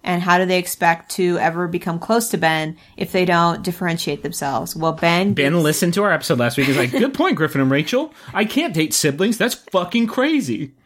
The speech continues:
Speaker 1: And they're in, they happen to be in Emily and Haley's hometown of Las Vegas.
Speaker 2: Do you think they knew? And they're like, "We're going to Vegas." They're like, "Ah, fuck."
Speaker 1: I don't think so.
Speaker 2: I would.
Speaker 1: Ho-,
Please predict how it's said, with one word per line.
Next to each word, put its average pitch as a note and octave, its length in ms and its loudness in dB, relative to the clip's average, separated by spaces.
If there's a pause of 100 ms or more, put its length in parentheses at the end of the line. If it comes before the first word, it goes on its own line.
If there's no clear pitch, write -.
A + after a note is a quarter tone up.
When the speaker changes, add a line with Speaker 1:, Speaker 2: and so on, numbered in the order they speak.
(720)
Speaker 1:
And G#3 280 0
they're A3+ 120 0
in, C4 460 0
they A#3+ 100 -2
happen B3 300 -2
to C4 60 -6
be A#3 220 -2
in B3 180 -2
Emily G#3 340 -2
and G#3 120 -2
Haley's A3 560 0
hometown G3+ 720 -2
of F3 160 0
Las F#3 260 -2
Vegas. G3+ 560 -2 (100)
Speaker 2:
Do G#3+ 60 -6
you G#3 40 0
think C4+ 140 0
they G3+ 100 2
knew? D#3 280 0
And C#3+ 100 -4
they're B2 80 2
like, B2 80 -2
"We're C3 80 -4
going G3 180 0
to A#3 40 0
Vegas." B3 460 -2
They're G#2+ 160 -2
like, F#2+ 140 -6
"Ah, A#2 140 -2
fuck." - 520 -12 (840)
Speaker 1:
I G#4+ 140 0
don't G#3 160 -2
think - 160 -10
so. - 380 -12 (640)
Speaker 2:
I - 160 0
would. - 80 0
Speaker 1:
Ho-, F4 220 0